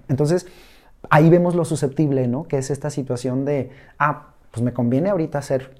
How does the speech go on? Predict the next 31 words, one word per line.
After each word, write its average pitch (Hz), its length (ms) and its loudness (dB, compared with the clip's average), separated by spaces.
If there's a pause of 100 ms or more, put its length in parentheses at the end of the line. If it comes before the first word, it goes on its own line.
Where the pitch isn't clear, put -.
(120)
lo 123 160 2
masculino 120 460 0
y 185 40 -2
me 170 120 -2
conviene 120 340 -4
en 170 60 -2
algún 139 200 0
momento 123 360 -2
ser 120 440 -6
lo 113 160 -4
femenino", 110 500 -6 (380)
¿sí? 117 340 -6 (220)
Cuando 143 200 8
en 139 60 6
realidad 135 360 6
puedo 165 220 8
ser 175 200 4
masculino 156 600 2
en 190 100 2
un 180 120 0
trabajo 175 560 2 (140)
por 123 160 2
las 113 180 0
características 127 720 -4
que 143 80 -6
me 127 100 0
están 127 220 -6
pidiendo 131 420 -2
en 143 80 -2
el 123 100 -4
trabajo, 113 460 -4